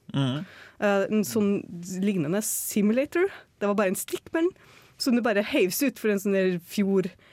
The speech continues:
Speaker 2: fjell ting. Og jeg bare, «Dæven, det her var underholdende», selv om det egentlig du gjør, det er jo bare å unngå fjellklippene og trær. Så da har jeg spillet litt av det, og så har jeg spillet, eh,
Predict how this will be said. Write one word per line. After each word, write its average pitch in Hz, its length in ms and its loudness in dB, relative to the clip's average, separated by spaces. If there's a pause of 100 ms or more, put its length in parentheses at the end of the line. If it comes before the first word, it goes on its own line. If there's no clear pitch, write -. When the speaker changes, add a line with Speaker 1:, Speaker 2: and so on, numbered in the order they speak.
(600)
Speaker 2:
fjell 170 400 0 (640)
ting. 262 180 2 (240)
Og - 60 0
jeg 220 140 2
bare, 208 220 2
«Dæven, 214 340 0
det 156 60 -4
her 214 80 2
var 254 160 0
underholdende», 233 500 0
selv 202 260 0
om 196 100 2
det 175 100 0
egentlig 170 280 -2
du 165 80 0
gjør, 240 240 2
det 185 80 2
er 208 60 2
jo 220 80 0
bare 165 200 0
å - 60 -6 (160)
unngå 190 600 2 (340)
fjellklippene 208 800 -2
og 165 140 -2
trær. 226 280 -4 (140)
Så 254 220 -6
da 311 120 -4
har 392 100 -2
jeg 311 100 -4
spillet 190 240 -2
litt 220 180 -4
av 285 140 0
det, 320 140 0 (520)
og 190 120 -4
så 190 120 -4
har 190 80 2
jeg 190 80 -4
spillet, 165 280 -4 (220)
eh, 160 340 -8